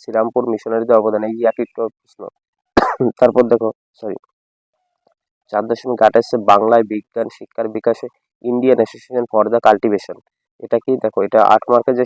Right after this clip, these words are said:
সাজেশন রেখেছিল দুই নম্বর পঞ্চম অধ্যায়। দেখো এই যে আট মার্কের সাজেশন, আট মার্কের সাজেশন দেখো পঞ্চম অধ্যায়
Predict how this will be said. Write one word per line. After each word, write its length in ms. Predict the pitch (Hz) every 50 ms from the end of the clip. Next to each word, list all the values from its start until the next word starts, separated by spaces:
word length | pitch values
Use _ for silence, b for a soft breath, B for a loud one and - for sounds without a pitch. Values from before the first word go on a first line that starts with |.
| -
সাজেশন 260 | 110 104 110 - 120 113 117
রেখেছিল 280 | 113 120 - - 120 120 117 110
দুই 100 | 117 120 110 113
নম্বর 240 | 107 104 98 98 - _ _ _ _ _ _ -
পঞ্চম 320 | 123 117 117 - - 113 107 95
অধ্যায়। 260 | 95 95 92 90 92 _ _ _ _ _ _ _ _ _ _ _ _ _ _ _ _ _ _ _ _ _ _ 123 117
দেখো 200 | 117 110 - 113 107 - -
এই 80 | 117 123 120
যে 60 | 123 - - 120
আট 100 | 120 - - - 117
মার্কের 260 | 117 117 - 123 120 -
সাজেশন, 360 | - 110 113 110 - - 120 120 117 113
আট 80 | 107 - - 113
মার্কের 280 | 110 113 - - 110 -
সাজেশন 280 | - 107 110 - - 117 117 113
দেখো 140 | 113 113 104 -
পঞ্চম 300 | 104 110 113 110 - 117 113 113
অধ্যায় 200 | 113 113 120 117